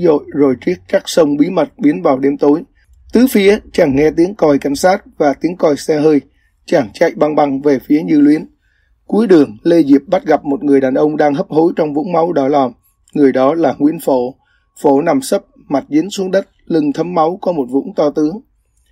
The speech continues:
Lê Diệp lật ngửa Nguyễn Phổ ra, cặp mắt nạn nhân đã mất tinh. Trước khi thở hắt ra,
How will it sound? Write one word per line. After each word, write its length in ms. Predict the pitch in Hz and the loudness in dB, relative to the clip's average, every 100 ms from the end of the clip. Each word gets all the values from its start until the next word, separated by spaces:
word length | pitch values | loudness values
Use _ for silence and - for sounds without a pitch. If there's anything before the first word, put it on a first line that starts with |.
| _ _ _ - | _ _ _ -2
Lê 180 | 180 156 | 2 4
Diệp 220 | 143 143 | 2 2
lật 240 | 139 127 | -2 0
ngửa 200 | 135 131 | 0 2
Nguyễn 220 | 143 170 | 0 -4
Phổ 260 | 196 139 135 | -4 -2 0
ra, 260 | 160 156 135 _ _ | 0 0 -4 _ _
cặp 160 | 151 139 | -4 -2
mắt 200 | 170 196 | -6 -2
nạn 240 | 165 147 | -4 -2
nhân 220 | 160 151 | -2 -2
đã 120 | 147 170 | -2 -4
mất 240 | 196 - | -6 -2
tinh. 200 | 165 143 - _ _ _ - | -2 -2 -10 _ _ _ -4
Trước 120 | 220 - | -4 -2
khi 200 | 175 151 | -2 0
thở 200 | 135 123 | -2 -2
hắt 220 | 175 - | -6 0
ra, 280 | 160 147 | 0 0